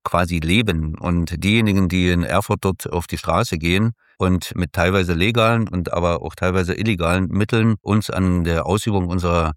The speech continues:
demokratischen Grundrechte hindern wollen, das sind diejenigen, die die freiheitlich-demokratische Grundordnung aushebeln. Und letztendlich ist das auch nicht demokratisch, was sie machen. Protest ist richtig,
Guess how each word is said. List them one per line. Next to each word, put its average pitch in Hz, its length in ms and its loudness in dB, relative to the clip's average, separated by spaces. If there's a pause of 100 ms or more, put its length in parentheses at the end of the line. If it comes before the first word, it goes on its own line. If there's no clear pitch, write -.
(140)
demokratischen 90 680 -2
Grundrechte 104 960 0
hindern 90 460 0
wollen, 92 420 2
das 101 180 0
sind 92 140 0
diejenigen, 82 400 -2
die 85 100 -2
die 85 100 -2
freiheitlich-demokratische 85 920 -4
Grundordnung 90 580 -2 (200)
aushebeln. 110 680 2 (500)
Und 92 160 0
letztendlich 90 500 0
ist 92 160 -6
das 90 100 -4
auch - 160 -8
nicht - 300 -4
demokratisch, 92 640 -2
was 78 140 -8
sie 78 100 -8
machen. 78 340 -6 (260)
Protest 117 560 -2
ist - 320 -10 (100)
richtig, 143 600 -2